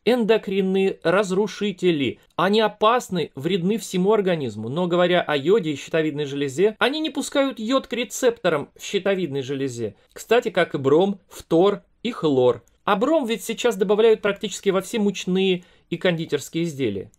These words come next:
Помните, все эти вещества блокируют усвоение йода в щитовидной железе. Высокий эстроген также блокирует йод. При беременности, если будет всплеск эстрогена,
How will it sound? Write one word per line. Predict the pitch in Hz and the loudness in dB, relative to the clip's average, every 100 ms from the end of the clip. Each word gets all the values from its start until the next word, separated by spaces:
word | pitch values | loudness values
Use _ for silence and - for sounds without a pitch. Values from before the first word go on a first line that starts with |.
| _ | _
Помните, | 185 220 196 - 104 | 2 4 2 -2 -10
все | - 247 311 | -4 0 0
эти | 277 | 0
вещества | 233 208 202 190 190 226 | -2 0 -2 -2 0 2
блокируют | 180 196 185 220 254 254 226 | 2 0 0 -4 -2 -2 -4
усвоение | 180 175 175 156 143 135 | -4 0 0 0 -4 -4
йода | 123 202 208 | 2 2 2
в | 180 | -2
щитовидной | 180 151 127 131 143 139 - | -6 -4 -6 -6 -10 -10 -12
железе. | 123 135 120 104 - _ - | -8 -6 -6 -8 -12 _ -4
Высокий | 156 214 302 302 277 - | 0 2 0 0 -2 0
эстроген | 247 254 - 269 220 202 214 123 - _ | -2 -2 0 0 0 0 0 -2 -10 _
также | 180 233 226 214 | 0 2 0 0
блокирует | 202 190 185 156 139 135 | 2 0 -2 0 -2 -4
йод. | 131 113 - _ - | 0 0 -2 _ 0
При | 254 | 2
беременности, | 233 233 302 247 180 156 156 | 2 2 0 -2 -2 -4 -6
если | 139 226 220 | 0 0 0
будет | 190 240 247 160 - - | -2 0 0 0 -4 -18
всплеск | - 180 175 - | -10 -2 -2 -2
эстрогена, | 151 - 156 151 226 208 | -10 -4 -4 0 0 0